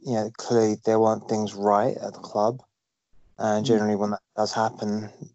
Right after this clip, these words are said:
Speaker 1: especially when it's affecting the league f-, performance, it doesn't matter
Speaker 2: Mm.
Speaker 1: whether how good the season before has been or how much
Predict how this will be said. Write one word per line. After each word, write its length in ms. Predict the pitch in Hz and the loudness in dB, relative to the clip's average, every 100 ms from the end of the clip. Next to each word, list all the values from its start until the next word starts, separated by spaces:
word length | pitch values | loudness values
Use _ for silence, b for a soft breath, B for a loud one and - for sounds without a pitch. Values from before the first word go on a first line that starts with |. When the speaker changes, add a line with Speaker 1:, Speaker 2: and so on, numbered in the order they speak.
| _ - | _ -14
Speaker 1:
especially 400 | - 110 - 104 | -10 -8 -6 -4
when 120 | 107 | -4
it's 140 | 101 | -4
affecting 400 | 101 - 95 - | -10 -8 -8 -4
the 80 | 101 | 0
league 300 | 107 117 113 | 4 4 2
f-, 280 | 117 - - - | -4 -8 -8 -10
performance, 720 | - 117 101 107 160 - - _ _ _ _ _ _ | -2 2 2 0 -2 -6 -8 _ _ _ _ _ _
it 100 | - | -4
doesn't 220 | 113 101 104 | 0 2 4
matter 200 | 104 107 104 | 4 4 4
Speaker 2:
Mm. 80 | |
Speaker 1:
whether 520 | 101 104 104 104 104 107 _ _ | 4 2 4 4 2 -2 _ _
how 240 | - 113 110 | -6 -2 -2
good 300 | 107 117 - | 0 0 0
the 60 | |
season 380 | 104 - 110 98 | -6 -6 -6 -6
before 340 | - - 117 101 | -8 0 2 2
has 100 | 98 | -4
been 360 | 110 107 107 | -4 -4 -4
or 300 | 107 104 101 - _ _ _ _ _ _ _ - | 0 0 0 -4 _ _ _ _ _ _ _ -10
how 220 | 107 107 | -2 0
much 340 | 104 101 - | 0 -2 -10